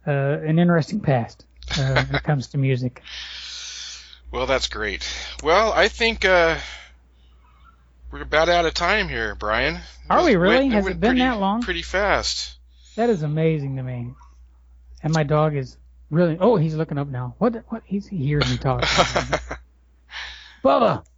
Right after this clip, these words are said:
Speaker 1: Bubba dog, you wanna be on the radio? I'll be on a podcast. He's like, "Nah, no
Speaker 2: <laughs>
Speaker 1: thanks.
Speaker 2: No thanks.
Speaker 1: Sit over here and do my thing."
Speaker 2: So what do you, uh,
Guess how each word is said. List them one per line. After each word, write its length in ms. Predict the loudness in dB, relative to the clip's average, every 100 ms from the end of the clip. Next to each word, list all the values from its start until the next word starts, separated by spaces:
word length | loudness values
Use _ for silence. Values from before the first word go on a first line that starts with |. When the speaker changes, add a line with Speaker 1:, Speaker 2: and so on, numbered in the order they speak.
| _
Speaker 1:
Bubba 240 | 0 0
dog, 360 | 2 2 4 2
you 80 | 0
wanna 100 | -2
be 140 | 0
on 100 | -2
the 60 | -4
radio? 600 | -6 -4 0 2 2 -2 -8 -20 _ _ _ _ -10
I'll 60 |
be 140 | 0 2
on 120 | 2
a 40 |
podcast. 760 | 2 2 2 0 0 2 0 -6 _ _ _ _
He's 200 | -8 -8
like, 140 | -10
"Nah, 480 | -10 -8 -8 -6 -6
no 160 | -6 -2
Speaker 2:
<laughs> 0 |
Speaker 1:
thanks. 580 | 0 0 -2 -6 -8 -6 -2
Speaker 2:
No 140 | -2
thanks. 440 | -4 -10 -10 -12 -10
Speaker 1:
Sit 320 | -4 2 2
over 180 | 2 2
here 220 | 2 2
and 140 | 0
do 140 | -4 -6
my 220 | -4 -6
thing." 320 | -8 -12 -12 -14 -16 -6
Speaker 2:
So 260 | 2 4
what 180 | 6 6
do 40 | 6
you, 280 | 4 6 6
uh, 320 | 8 8